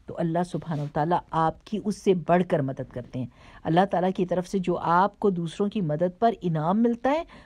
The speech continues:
वो कहीं ज़्यादा उस चीज़ से बड़ा होता है जो काम आपने किया होता है। तो इसलिए हमेशा दूसरों की मदद करते रहें, मेरे प्यारे बच्चों। चलें, अगली दफ़ा तक के लिए इजाज़त दीजिए, फिर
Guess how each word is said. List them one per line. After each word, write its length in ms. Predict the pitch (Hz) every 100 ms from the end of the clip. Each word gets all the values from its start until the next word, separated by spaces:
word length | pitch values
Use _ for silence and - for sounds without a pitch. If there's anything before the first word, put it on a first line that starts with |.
| - 294
वो 60 |
कहीं 440 | - 269 254 349 302
ज़्यादा 300 | 262 233 226
उस 160 | 220
चीज़ 220 | - 190
से 100 | 180
बड़ा 200 | 170 160
होता 220 | 156 151 214
है 60 |
जो 120 | 226
काम 380 | 185 165 160 196 - -
आपने 380 | 156 151 160 156
किया 260 | 151 143
होता 260 | 139 135 143
है। 60 | 151 _ - _ _ _ _ _ - -
तो 60 | 151
इसलिए 480 | 139 160 175 190 233 - - - -
हमेशा 960 | 262 240 233 262 262 233 208 - 233 254 - - 185
दूसरों 340 | 180 156 175
की 140 | - 170
मदद 340 | 139 151 -
करते 300 | 143 - 147
रहें, 160 | 147 151
मेरे 200 | 147 143
प्यारे 260 | 147 143
बच्चों। 340 | 147 143 165 147 - - - - - _ -
चलें, 340 | - 233 247 247 -
अगली 220 | 196 214
दफ़ा 240 | 220 214 233
तक 200 | 226 -
के 120 | 220
लिए 220 | 220 226
इजाज़त 520 | 208 196 180 175 220 -
दीजिए, 360 | 254 247 254 247 -
फिर 180 | 240